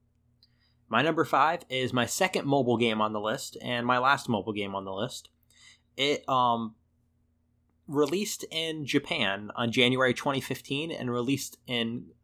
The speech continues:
the rest of the world globally July of twenty fifteen. And, um, it is another gacha game, the best gacha game I've ever played, and it is Dragon Ball Z Dokkan Battle.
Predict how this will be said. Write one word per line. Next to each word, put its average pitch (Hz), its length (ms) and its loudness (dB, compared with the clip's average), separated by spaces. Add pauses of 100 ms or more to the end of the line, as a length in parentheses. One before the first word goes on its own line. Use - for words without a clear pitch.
the 120 100 0
rest 131 220 4
of - 40 -6
the 120 80 4
world 110 240 2
globally 113 720 2
July 110 520 2 (140)
of 107 160 -6
twenty 104 240 -2
fifteen. 107 520 -6 (720)
And, 117 680 2
um, 110 420 6
it - 220 -4
is 135 300 2
another 143 260 2
gacha 117 360 4
game, 117 280 0
the 127 60 0
best 160 260 2
gacha 98 300 -2
game 101 160 0
I've 101 120 -2
ever 101 200 -2
played, 101 360 -2
and 117 200 -2
it 135 100 -4
is 127 140 -2
Dragon 139 340 2
Ball 147 180 2
Z 123 200 0
Dokkan 107 360 2
Battle. - 360 -6